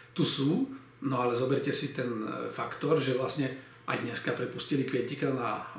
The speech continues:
slobodu, je stíhaný na slobode. No problém je, že po vyše roku, a vlastne to beží dlhšie, lebo už za Lučanského ešte za predchádzajúcej vlády už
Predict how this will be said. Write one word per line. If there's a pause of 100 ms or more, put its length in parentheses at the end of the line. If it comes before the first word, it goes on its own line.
slobodu,
je
stíhaný
na
slobode. (720)
No
problém
je,
že (640)
po
vyše
roku, (640)
a
vlastne
to
beží
dlhšie,
lebo
už
za
Lučanského
ešte
za
predchádzajúcej
vlády
už